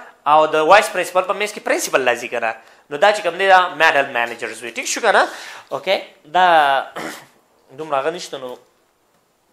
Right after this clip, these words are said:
اوکې. This is very much important. دا ډېر زیات لازمي دی، دا یو څیز. اوکې.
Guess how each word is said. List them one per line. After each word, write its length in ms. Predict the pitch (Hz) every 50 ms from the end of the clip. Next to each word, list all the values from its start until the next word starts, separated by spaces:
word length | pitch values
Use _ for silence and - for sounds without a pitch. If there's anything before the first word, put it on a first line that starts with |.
| _ _ _ _ _ _ _ _ -
اوکې. 180 | - - - 107 _ _ _ _ _ _ _ _ _ _ _ _ _ _ _ _ _ _ _ _ _ _ _ _ _ _ _ -
This 180 | - 311 302 277
is 140 | 262 214 202 226
very 160 | 220 196 180 170
much 160 | - - 143
important. 440 | 135 - 127 127 127 - 143 160 175
دا 120 | 254 277
ډېر 180 | 254 247 233 160
زیات 300 | 143 143 160 147 139 139
لازمي 320 | 131 127 123 131 127 123
دی، 80 | 120 120
دا 140 | 120 123 113
یو 100 | 113 110
څیز. 240 | - - 113 107 117
اوکې. 280 | 117 - - 180 208